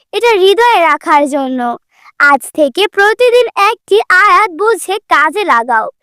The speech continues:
সেদিন আলী বেছে নিল সূরা আল ইনসিরাহের আয়াত। নিশ্চয় কষ্টের সাথে স্বস্তি আছে,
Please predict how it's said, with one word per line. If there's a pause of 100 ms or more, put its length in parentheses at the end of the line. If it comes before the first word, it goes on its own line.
(300)
সেদিন
আলী
বেছে
নিল
সূরা
আল
ইনসিরাহের
আয়াত। (460)
নিশ্চয়
কষ্টের
সাথে
স্বস্তি
আছে,